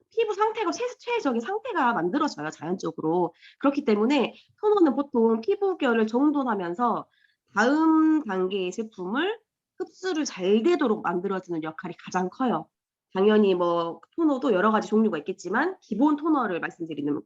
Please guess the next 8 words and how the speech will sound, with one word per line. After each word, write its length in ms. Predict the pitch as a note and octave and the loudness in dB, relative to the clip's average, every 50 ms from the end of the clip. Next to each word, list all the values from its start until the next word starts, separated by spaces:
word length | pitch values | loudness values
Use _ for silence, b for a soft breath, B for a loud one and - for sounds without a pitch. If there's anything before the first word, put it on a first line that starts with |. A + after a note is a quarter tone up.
| _ _ _ _ - | _ _ _ _ -10
건데, 500 | - E3 D#3 D#3+ G3+ A3 G3+ D#3+ b b b b b b b b _ _ | -6 -4 -2 0 0 0 0 0 b b b b b b b b _ _
그 240 | _ C#4+ D#4+ E4+ E4+ | _ 6 6 6 6
상태를 680 | F4+ F#4 F#4+ F#4+ F#4 F#4 F4 E4+ F#4 G4 A4 A4 - - | 6 4 2 4 4 4 4 4 4 4 4 2 2 0
이 120 | G3+ G#3+ G#3+ | -2 -4 -2
클렌저가 460 | - D#4+ F#4+ F#4+ E4 D#4+ C#4+ A3+ G#3+ | 0 0 0 2 2 0 0 -2 -2
대신 220 | A#3+ A3 A3 G3+ | -2 -4 -4 -4
만들어주기 580 | E3+ - D#3+ F3 G3+ G3+ G3 F3+ - F3 E3 - - | -4 -4 -2 0 2 2 2 0 -2 -8 -14 -6 0
때문에 540 | A3 A3 A3 G#3 F3+ E3+ G3 C4+ F#4 G#4 | 2 2 4 4 2 0 0 -2 -2 -4